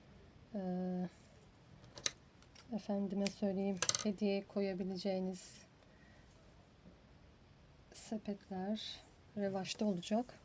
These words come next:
O yüzden sizinle bugün küçük bir sepet çalışması yapalım istiyorum. Bir de kapaklı bir, e, yılbaşı sepeti gibi bir sepet de çalışalım istiyorum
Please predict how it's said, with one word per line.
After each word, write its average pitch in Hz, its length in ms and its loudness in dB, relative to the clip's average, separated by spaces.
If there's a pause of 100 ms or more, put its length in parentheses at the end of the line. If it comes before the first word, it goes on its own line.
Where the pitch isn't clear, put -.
(680)
O 247 80 12
yüzden 220 520 8 (460)
sizinle 220 560 4
bugün 220 480 4 (480)
küçük - 680 0 (480)
bir 226 120 4
sepet 240 500 -2
çalışması 196 600 0
yapalım 196 340 0
istiyorum. 208 480 2 (460)
Bir 247 200 8
de 226 240 6 (300)
kapaklı 226 500 2
bir, 240 260 4 (520)
e, 202 60 4
yılbaşı 202 680 2
sepeti 202 460 -4
gibi 202 300 2 (560)
bir 233 60 0
sepet - 560 -2
de 190 80 -2
çalışalım 185 540 0
istiyorum 196 540 2